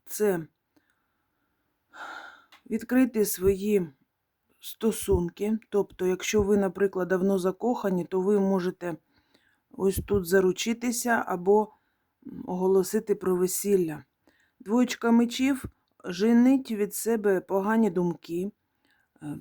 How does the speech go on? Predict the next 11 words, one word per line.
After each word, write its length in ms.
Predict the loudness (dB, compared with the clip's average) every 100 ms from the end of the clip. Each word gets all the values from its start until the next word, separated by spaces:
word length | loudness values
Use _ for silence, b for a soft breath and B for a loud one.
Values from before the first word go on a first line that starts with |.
| -6
все 300 | -2 2 2
обов'язково 720 | 4 4 4 2 0 2 2
буде 280 | 4 4 4
добре, 460 | 4 2 2 0
якщо 420 | 0 -2 -4 -2
ви 260 | 0 0 -2 _ _
цього 380 | -6 -4 -2 -2
захочете 800 | -4 -6 -4 -4 -6 -16 -20 -20 _ _ _ _ -12
і 80 | -2
докладете 640 | -2 0 0 2 0 -2 -6
зусиль. 540 | -10 -10 -6 -4 -4